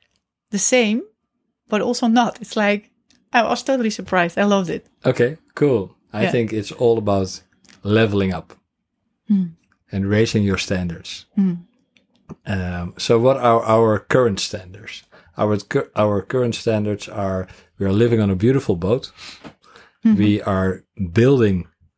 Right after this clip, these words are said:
Speaker 2: our first boutique resort.
Speaker 1: Mm-hmm.
Speaker 2: We are driving up and down with, um, with an old Land Rover Defender.
Speaker 1: Mm-hmm.
Speaker 2: And we are living, let's say,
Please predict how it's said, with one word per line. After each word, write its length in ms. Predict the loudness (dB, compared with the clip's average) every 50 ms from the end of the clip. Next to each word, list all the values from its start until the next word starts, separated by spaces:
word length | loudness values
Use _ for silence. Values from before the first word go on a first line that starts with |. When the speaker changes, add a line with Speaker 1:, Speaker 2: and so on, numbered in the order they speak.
| _ _ _ _ _ -6 -2
Speaker 2:
our 180 | 0 0 0
first 400 | 0 0 2 2 4 2 2 0
boutique 380 | -4 -6 -4 -2 -4 -4 -2 -2
resort. 420 | -4 -2 0 0 0 0 0 -2
Speaker 1:
Mm-hmm. 360 | -2 0 0 0 0 -2 -8 -8 -10 -14 -20 -20 -20 -20 -20 _ _ -2
Speaker 2:
We 100 | 0 2
are 120 | 2 2
driving 500 | 2 2 2 4 4 4 2 2 -2 0
up 180 | 0 -2 0 2
and 180 | 2 0 2 0
down 460 | 0 0 -2 -2 -2 -2 -2 -4 -6 -6
with, 400 | -6 -4 -2 -2 -4 -4 -6 -6
um, 540 | -4 -4 -4 -6 -6 -6 -6 -6 -6 -8 -10 -4
with 180 | -4 -4 -2 -2
an 80 | -4 -2
old 200 | 0 0 0 2
Land 220 | 0 0 2 2 0
Rover 260 | 0 0 0 -2 -4
Defender. 500 | -6 -4 -2 -2 0 0 0 -2 -4 -6 _ 2
Speaker 1:
Mm-hmm. 320 | 2 4 4 4 2 0 -2 -4 -10 -20 _ _ _ _ -8
Speaker 2:
And 220 | -6 -4 -4 -2 -2
we 140 | 0 0
are 100 | 0 0 0
living, 420 | 0 0 0 0 0 0 0 0
let's 160 | -2 -4 -4
say, 420 | -2 -2 0 0 0 0 -4 -6